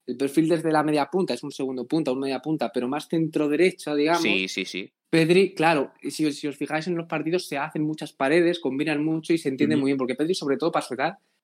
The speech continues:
Speaker 1: lo que más me sorprende es que muy, es muy inteligente en el campo, siempre se coloca bien.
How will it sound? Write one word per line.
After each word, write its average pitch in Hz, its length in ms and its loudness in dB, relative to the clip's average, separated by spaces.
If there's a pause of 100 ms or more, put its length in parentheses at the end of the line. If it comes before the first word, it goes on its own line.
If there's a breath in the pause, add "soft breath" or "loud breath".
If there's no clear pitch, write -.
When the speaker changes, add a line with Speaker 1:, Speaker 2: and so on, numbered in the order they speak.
Speaker 1:
lo 143 100 0
que 139 60 2
más 160 140 0
me 185 80 2
sorprende 170 320 2
es 160 60 -6
que 156 80 2
muy, 160 260 2
es 156 160 -6
muy 185 120 4
inteligente 123 400 2
en 107 80 -8
el - 40 -16
campo, 101 280 -16
siempre 135 220 -4
se 135 80 -4
coloca 110 280 -4
bien. 98 100 -14